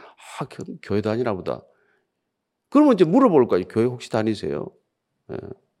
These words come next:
그러면 이제 기회를 얻는 거죠. 그런데 그게 나를 높여달라.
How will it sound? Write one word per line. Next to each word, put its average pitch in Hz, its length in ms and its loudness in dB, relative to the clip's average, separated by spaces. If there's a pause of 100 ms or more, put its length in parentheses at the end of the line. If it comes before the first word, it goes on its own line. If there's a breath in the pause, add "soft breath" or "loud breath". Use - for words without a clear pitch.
(1040)
그러면 247 440 6
이제 120 280 4
기회를 120 360 2
얻는 87 280 0
거죠. - 360 -6 (2750 loud breath)
그런데 262 300 8
그게 196 280 6
나를 131 320 6
높여달라. 107 840 6